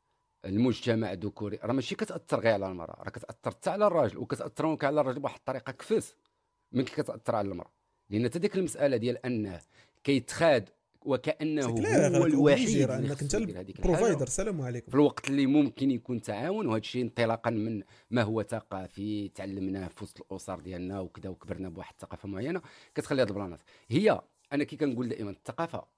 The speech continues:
Speaker 1: هي راها الثقافه، راها الموروث ديالنا وتيخصو يتطور، لان الثقافه ماشي شي حاجه اللي fix،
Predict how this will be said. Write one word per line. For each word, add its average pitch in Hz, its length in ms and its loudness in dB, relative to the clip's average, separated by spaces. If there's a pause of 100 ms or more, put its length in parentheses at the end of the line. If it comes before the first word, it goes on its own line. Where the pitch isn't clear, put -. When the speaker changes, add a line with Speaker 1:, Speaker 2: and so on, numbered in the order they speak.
(100)
Speaker 1:
هي 113 200 0
راها 107 160 2
الثقافه، 110 440 -4
راها 92 200 -6
الموروث 104 580 -4
ديالنا 92 360 -4
وتيخصو 180 380 -4
يتطور، 135 440 -2
لان 98 180 -6
الثقافه 120 380 -8
ماشي 156 200 -4
شي 160 100 -10
حاجه 160 200 -2
اللي 147 200 0
fix، - 380 -6